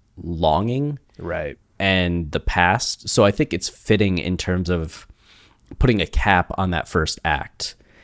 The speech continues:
Speaker 1: that Believe What I Say, he's kind of reflecting on the relationship with Kim.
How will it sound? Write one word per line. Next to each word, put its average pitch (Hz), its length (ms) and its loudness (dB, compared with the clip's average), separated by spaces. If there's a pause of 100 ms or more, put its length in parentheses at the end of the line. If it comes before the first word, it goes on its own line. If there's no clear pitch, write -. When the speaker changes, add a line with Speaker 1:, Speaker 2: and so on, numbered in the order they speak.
(120)
Speaker 1:
that 92 220 0
Believe 101 320 2
What 98 80 4
I 82 80 2
Say, 110 460 4
he's 98 200 -2
kind 90 260 2
of 80 300 -6 (800)
reflecting 104 560 2
on 95 160 2
the 95 80 2
relationship 87 580 -2
with - 140 -6
Kim. 117 560 2